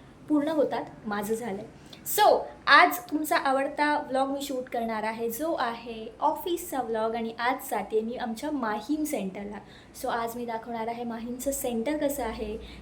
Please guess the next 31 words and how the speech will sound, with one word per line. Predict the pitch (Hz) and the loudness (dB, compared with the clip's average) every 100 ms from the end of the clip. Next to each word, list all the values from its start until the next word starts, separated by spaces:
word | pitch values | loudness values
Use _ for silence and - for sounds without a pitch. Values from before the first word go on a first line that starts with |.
| - | 0
काय | 277 254 | 6 6
काय, | 254 302 294 294 | 6 6 6 6
अ, | 285 262 262 | 4 4 4
तिकडे | 302 294 269 | 2 6 6
मजा | 269 254 254 | 6 6 4
मस्ती | 254 254 - 269 | 4 0 -2 2
होते. | 254 233 240 | 2 4 2
आणि | 233 247 | 2 2
आज | 262 262 | 2 2
मुलांचं | 269 254 247 247 269 | 2 4 2 2 0
I | |
think | 254 277 262 | 0 -2 -4
तिथे | 262 254 | 0 0
काहीतरी | 254 294 | 2 0
फूड | 294 294 302 | 2 4 4
फेस्टिवल | 285 254 254 226 202 | 4 2 2 0 0
आहे, | 202 | -2
so | 262 | -2
तो, | 262 | -2
ते, | 262 - 247 - - - - | -4 -8 -8 -10 -14 -12 2
ते | 294 | 4
सुद्धा | 349 330 - 294 | 4 2 4 2
तुम्हाला | 294 262 247 | 2 2 4
बघायला | 226 220 220 | 2 2 2
मिळणार | 220 214 202 | 2 2 0
आहे. | 214 277 - - - - - | 0 -2 -4 -12 -18 -4 2
So | 311 | 4
व्लॉग | 262 233 247 | 6 6 6
शेवटपर्यंत | - 269 226 269 277 277 240 220 | 0 0 2 0 -2 -2 -2 -2
बघा | 226 214 214 202 - - - | -4 -8 -8 -12 -14 -20 -6
आणि | 233 220 226 240 | 0 2 2 0